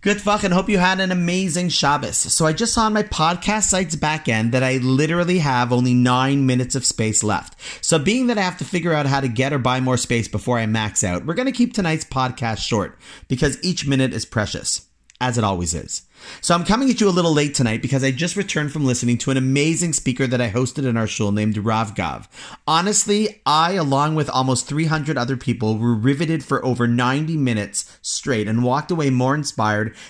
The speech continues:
than I could even articulate. In the midst of his speech, almost unrelated to the topic of how while there's a mitzvah to dress up on Purim, the reality is that we are always putting on costumes and many people are often scared to be their true selves,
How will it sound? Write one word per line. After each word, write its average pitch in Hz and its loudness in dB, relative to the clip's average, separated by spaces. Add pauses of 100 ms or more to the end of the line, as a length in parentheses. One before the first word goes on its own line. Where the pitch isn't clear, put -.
than 123 -2
I 131 2
could 127 -4
even 127 0
articulate. 101 -6 (480)
In 165 2
the 170 4
midst 185 0
of 123 -2
his 110 -2
speech, - -6
almost 180 -2
unrelated 190 -2
to 160 -4
the 151 -4
topic 123 -4 (240)
of 123 0
how 127 -2
while 143 2
there's 131 2
a 127 2
mitzvah 156 0
to 175 2
dress 175 -2
up 170 -2
on 175 0
Purim, 101 0
the 107 0
reality 123 2
is 131 2
that 110 -2
we 120 2
are 110 -2
always 123 -2
putting 90 -6
on 87 -4
costumes 98 -4
and 117 0
many 131 2
people 139 -2
are 120 0
often 117 -2
scared 123 -2
to 117 -10
be 110 -2
their 101 -2
true 98 -6
selves, 107 -4